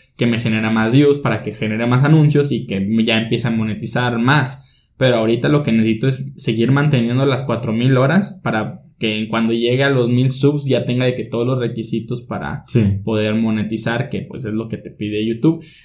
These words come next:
Speaker 1: Ya después veremos qué es lo que pasa cuando ya empieza a monetizar y qué es lo que va a pasar.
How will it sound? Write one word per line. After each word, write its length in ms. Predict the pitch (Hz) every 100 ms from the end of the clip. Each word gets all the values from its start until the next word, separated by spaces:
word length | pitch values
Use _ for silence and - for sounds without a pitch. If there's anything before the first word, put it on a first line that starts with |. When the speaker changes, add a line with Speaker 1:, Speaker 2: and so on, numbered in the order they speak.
| -
Speaker 1:
Ya 220 | 127 123
después 840 | 135 - 147 151 160 160 - - -
veremos 800 | 127 120 110 107 123 127 127 - -
qué 180 | 113
es 140 | 117 120
lo 180 | 131 127
que 120 | 110
pasa 400 | 110 110 135 120
cuando 260 | 113 110
ya 300 | 110 110 107 -
empieza 400 | 120 117 110 120
a 40 |
monetizar 640 | 120 110 98 101 110 107 110
y 140 | 107
qué 180 | 101 101
es 120 | 107
lo 160 | 113 117
que 120 | 73
va 80 | 90
a 80 | -
pasar. 380 | 120 139 151